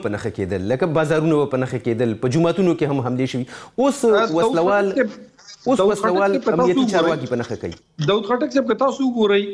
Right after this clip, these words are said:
Speaker 2: خیبر بازار دماکه د دغې وخت ده،
Speaker 1: مهم.
Speaker 2: پیپل منډۍ دماکه د دغه وخت ده، د آرمي پبلک سکول واقعه د دغه وخت ده.
Speaker 1: مهم.
Speaker 2: تاسو ته پته ده، د درې د جومات د ننه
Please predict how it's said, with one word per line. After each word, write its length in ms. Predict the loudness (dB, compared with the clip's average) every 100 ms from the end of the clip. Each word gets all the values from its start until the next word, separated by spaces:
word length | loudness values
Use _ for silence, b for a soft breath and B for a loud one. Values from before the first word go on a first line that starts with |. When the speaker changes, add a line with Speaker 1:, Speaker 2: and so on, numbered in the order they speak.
| -12 -4
Speaker 2:
خیبر 220 | -2 0 0
بازار 300 | 0 0 0 -2
دماکه 280 | -2 0 0
د 100 | 2
دغې 160 | 0 -2
وخت 180 | -4 -8 -18
ده، 60 | -20 -16
Speaker 1:
مهم. 240 | -16 -16 -6
Speaker 2:
پیپل 240 | -2 0 2
منډۍ 320 | 2 2 2 0
دماکه 320 | 0 0 0
د 100 | 0
دغه 160 | 0 0
وخت 180 | -2 -6
ده، 60 | -6 -2
د 140 | 0
آرمي 220 | 0 -2 -4
پبلک 300 | -2 -4 -4
سکول 200 | -4 0 2
واقعه 280 | 2 0 0
د 120 | 0 0
دغه 220 | -2 -2
وخت 220 | -4 -8 -12
ده. 60 | -10
Speaker 1:
مهم. 240 | -10 -14 b b 0
Speaker 2:
تاسو 220 | 0 -2
ته 100 | -2 0
پته 200 | 0 2
ده، 100 | 2 2
د 240 | 0 0 -6 -2
درې 340 | 0 2 0 0
د 160 | 0 0
جومات 340 | 0 0 0 0
د 100 | 0
ننه 180 | 0